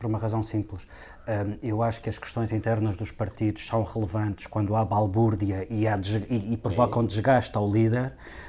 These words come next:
Speaker 1: Não acho que o país se comova por aí além se vê um partido pacificado, ou seja, não vejo ganho nenhum no país. Rio, Rio fará aquilo que terá, terá de fazer,
Speaker 2: Sim.
Speaker 1: mas não terá ganhos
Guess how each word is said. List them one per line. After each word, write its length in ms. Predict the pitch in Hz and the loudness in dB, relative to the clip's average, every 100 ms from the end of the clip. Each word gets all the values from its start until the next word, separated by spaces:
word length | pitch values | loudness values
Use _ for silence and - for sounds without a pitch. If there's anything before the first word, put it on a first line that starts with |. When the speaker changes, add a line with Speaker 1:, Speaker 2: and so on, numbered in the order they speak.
| - | -4
Speaker 1:
Não 300 | 117 120 120 | 2 4 6
acho 240 | 123 - | 4 0
que 80 | - | -2
o 60 | 117 | 0
país 480 | 113 117 117 - - | 4 4 2 -2 -6
se 80 | - | -4
comova 480 | - 113 117 113 117 | 2 4 6 4 2
por 160 | 113 | 2
aí 160 | 110 107 | 4 4
além 400 | 107 104 110 113 - | 4 4 2 0 -4
se 160 | - - | -6 0
vê 100 | 104 | 4
um 120 | 113 | 4
partido 380 | 107 113 - 113 | 4 2 2 0
pacificado, 560 | - 113 - 110 123 110 | 0 -2 -2 0 2 2
ou 60 | |
seja, 200 | 107 113 - - | 2 0 -2 -4
não 140 | 120 131 | 2 4
vejo 260 | 147 127 | 6 6
ganho 260 | 123 147 151 | 10 10 12
nenhum 300 | 135 127 143 | 10 10 8
no 100 | 135 | 6
país. 480 | - 110 113 131 - - | 6 4 6 4 -2 -12
Rio, 320 | - 139 151 120 | 2 6 6 6
Rio 220 | 156 160 | 6 8
fará 240 | 147 139 | 8 6
aquilo 240 | 143 147 135 | 6 4 2
que 80 | |
terá, 240 | - 123 131 - - | 2 2 2 -2 -10
terá 200 | - 143 | 0 2
de 80 | 120 | 2
fazer, 360 | - 101 95 87 - | 0 0 0 -2 -6
Speaker 2:
Sim. 140 | 87 120 | -2 0
Speaker 1:
mas 100 | 113 | 4
não 160 | 139 | 4
terá 240 | 143 139 139 | 8 8 8
ganhos 580 | 120 131 143 143 - | 8 8 8 6 2